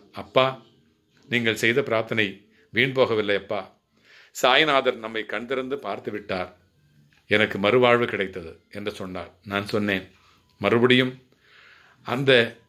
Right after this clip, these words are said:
மணாளனிடத்திலே சென்று நல்ல விதத்திலே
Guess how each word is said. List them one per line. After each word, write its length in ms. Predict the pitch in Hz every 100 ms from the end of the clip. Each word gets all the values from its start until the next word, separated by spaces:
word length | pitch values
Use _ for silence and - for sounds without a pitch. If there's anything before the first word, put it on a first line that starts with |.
| _ _ _ _ _ _ _ _ - 101
மணாளனிடத்திலே 800 | 117 131 147 143 113 110 110 101
சென்று 520 | - 110 110 110 - _ - _
நல்ல 340 | - 117 127 170
விதத்திலே 580 | 143 131 123 110 104